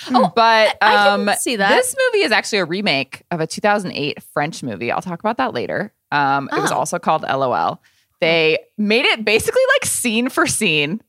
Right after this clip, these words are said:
Speaker 2: uh, the American
Speaker 1: Wow.
Speaker 2: version starring Miley Cyrus in really just an incredible era for her. Liz will get into that. But she stars as Lola,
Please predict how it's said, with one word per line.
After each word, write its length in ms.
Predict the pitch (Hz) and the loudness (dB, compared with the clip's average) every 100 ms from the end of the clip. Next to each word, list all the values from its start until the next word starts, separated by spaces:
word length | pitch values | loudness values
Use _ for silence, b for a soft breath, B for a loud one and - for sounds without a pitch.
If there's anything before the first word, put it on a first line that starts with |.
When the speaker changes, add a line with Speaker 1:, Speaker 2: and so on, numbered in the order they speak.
| _ | _
Speaker 2:
uh, 380 | 180 175 170 170 - | 2 4 4 2 0
the 100 | 202 | 0
American 400 | 180 170 202 381 | 2 2 0 -2
Speaker 1:
Wow. 100 | 180 | -2
Speaker 2:
version 220 | 160 170 | -2 -6
starring 560 | 165 - 147 151 170 185 - | -6 0 2 2 -2 -6 -6
Miley 240 | 135 131 | -4 -4
Cyrus 580 | 170 104 123 127 - - - | -2 -4 -4 -6 -8 -14 -10
in 280 | 139 139 131 _ - 196 _ _ | -8 -6 -10 _ -18 -18 _ _
really 280 | 170 220 180 | -2 0 0
just 200 | 135 - | -4 -8
an 120 | 139 123 | -8 -8
incredible 360 | 143 151 156 170 | -4 -2 -2 -2
era 260 | 123 123 135 | -2 -2 -4
for 160 | 147 | -8
her. 220 | 170 175 208 | -10 -12 -10
Liz 200 | 123 - | -10 -8
will 140 | 135 | -10
get 180 | - 139 | -6 -6
into 180 | 131 - | -6 -4
that. 220 | 117 120 - | -2 -2 -2
But 260 | 165 139 - b b b | -2 0 -2 b b b
she 480 | - - 285 285 285 | -12 -6 -2 0 -2
stars 320 | - 240 254 | 0 2 2
as 140 | 262 214 | 0 0
Lola, 540 | 185 175 175 165 214 | 2 2 2 2 -2